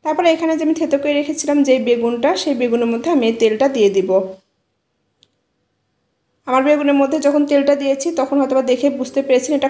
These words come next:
কত পরিমাণ গরম। যখন আপনি পুরোপুরি মিশিয়ে নেবেন, তখন কিন্তু এত গরম থাকবে না, তখন কিন্তু একটা কুসুম কুসুম গরমে পরিণত হবে। আমি এই থে-, থেতো করা বেগুনের মধ্যে তেলটা খুব ভালো করে মিশিয়ে নিচ্ছি। আমার রেমেডিটা কিন্তু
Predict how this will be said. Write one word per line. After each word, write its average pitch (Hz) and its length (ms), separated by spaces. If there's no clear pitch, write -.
কত 269 180
পরিমাণ 247 320
গরম। 233 360
যখন 285 200
আপনি 349 200
পুরোপুরি 320 400
মিশিয়ে 294 360
নেবেন, 302 280
তখন 285 220
কিন্তু 285 280
এত 247 220
গরম 247 300
থাকবে 233 360
না, 285 100
তখন 277 260
কিন্তু 285 140
একটা 285 140
কুসুম 330 340
কুসুম 330 260
গরমে 226 320
পরিণত 220 400
হবে। 202 300
আমি 254 160
এই 269 60
থে-, 277 380
থেতো 320 240
করা 330 200
বেগুনের 240 320
মধ্যে 240 240
তেলটা 247 320
খুব 247 220
ভালো 226 180
করে 269 200
মিশিয়ে 226 320
নিচ্ছি। 202 420
আমার 233 240
রেমেডিটা 240 380
কিন্তু 285 220